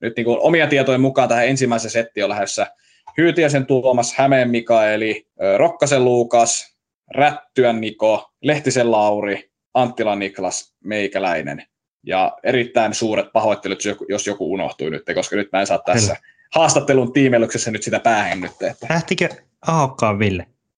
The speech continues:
Speaker 1: Ahokkaan Villestä en ole kuullut, ei ole ainakaan kisoissa sisällä, niin tota,
Speaker 2: Okei.
Speaker 1: mä en osaa, mä en osaa
Speaker 2: Okei.
Speaker 1: hänestä oikein
Speaker 2: Mä olin,
Speaker 1: mitään.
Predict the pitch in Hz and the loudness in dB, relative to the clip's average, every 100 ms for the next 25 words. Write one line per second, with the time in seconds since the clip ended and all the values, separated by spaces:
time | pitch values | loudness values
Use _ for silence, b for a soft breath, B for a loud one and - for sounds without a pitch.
0 | - 220 190 165 156 156 139 - 139 - | 0 2 2 2 2 2 2 2 2 0
1 | - _ _ 165 160 127 117 - 185 175 | -8 _ _ -2 0 2 0 2 4 4
2 | 170 151 143 - 147 143 147 139 - 160 | 2 0 0 -2 2 4 4 4 0 0
3 | 156 139 - 120 135 131 113 110 110 104 | 0 0 0 -2 0 2 2 -2 -4 -6
4 | 107 107 135 120 110 110 113 120 117 127 | 0 2 2 0 -2 -2 -2 0 0 0
5 | 113 117 107 98 87 98 123 120 104 - | 0 -2 -4 -6 -6 -2 0 0 -2 -8
6 | - | -10